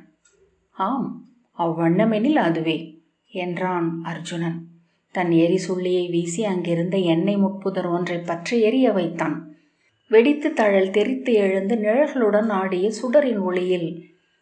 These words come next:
தன் வில்லை எடுத்து நாணேற்றி கால் பரப்பி சமபாத நிலையில் நின்றான். "வில் எனில் வில்"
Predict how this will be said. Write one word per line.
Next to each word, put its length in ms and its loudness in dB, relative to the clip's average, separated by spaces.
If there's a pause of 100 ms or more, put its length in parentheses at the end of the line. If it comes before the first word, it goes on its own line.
(140)
தன் 260 0
வில்லை 420 0
எடுத்து 360 -4
நாணேற்றி 640 -2
கால் 280 -2
பரப்பி 380 -6
சமபாத 640 -2
நிலையில் 500 -2
நின்றான். 500 -2 (800)
"வில் 300 0
எனில் 420 0
வில்" 320 0